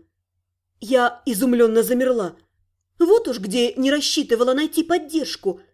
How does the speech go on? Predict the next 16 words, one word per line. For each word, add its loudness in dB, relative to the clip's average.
но 0
неожиданное -2
безмолвное -4
сочувствие -4
этого -4
оболтуса -4
меня 2
приободрило, -2
натолкнув 0
на 2
логичную -2
мысль. -4
А -2
вдруг 2
он 2
меня, 0